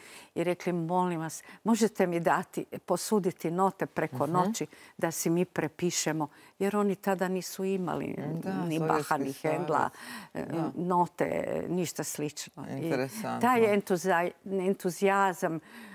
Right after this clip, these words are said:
Speaker 1: e, ta želja za glazbom mi je bila predivna.
Speaker 2: Mhm. Međutim, sa pedeset četiri godine se povlačite s pozornice. To je početak, e, Domovinskog rata. E,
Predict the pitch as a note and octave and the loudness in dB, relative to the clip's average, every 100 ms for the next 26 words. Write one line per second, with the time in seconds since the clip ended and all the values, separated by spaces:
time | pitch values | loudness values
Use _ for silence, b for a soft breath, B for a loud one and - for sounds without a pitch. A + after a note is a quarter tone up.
0 | - F3+ - G3 F3 G3+ G#3+ F3 E3 F3 | -4 -4 2 0 4 4 6 4 4 0
1 | E3 E3+ E3 F3 D#3 D#3 D#3 D#3 D3 C3+ | 4 2 2 0 -2 0 0 2 0 0
2 | C#3+ - - - - C3+ A#2 - F#3+ B | -4 -4 -6 -6 -6 -10 -12 -12 -14 B
3 | B B B B - F#3+ B3 C4+ G#3+ F#3+ | B B B B 0 0 0 2 2 4
4 | F#3 F#3+ A#3 A3 G#3+ G3+ F3+ C#3+ D#3+ G#3 | 6 6 4 2 2 2 4 4 4 4
5 | A3 G3+ F#3+ - E3 E3+ D3 - C#3+ C3 | 2 2 2 0 2 4 2 -2 -8 -6
6 | - B2+ A2+ G#2+ C#3 - E3 - C#3 B2+ | -6 -6 -4 -4 -6 -8 -6 0 2 2
7 | A#2+ b b - - C#3 D3+ C#3 C3+ - | -2 b b -16 -10 -4 -2 0 -2 2
8 | B2+ A2+ A2 A2 C3+ B2 A#2+ - A2+ A#2 | 4 4 4 2 -2 -2 -2 -4 0 6
9 | C3 D#3+ F#3+ F3 D#3 b b - | 6 4 2 2 0 b b -4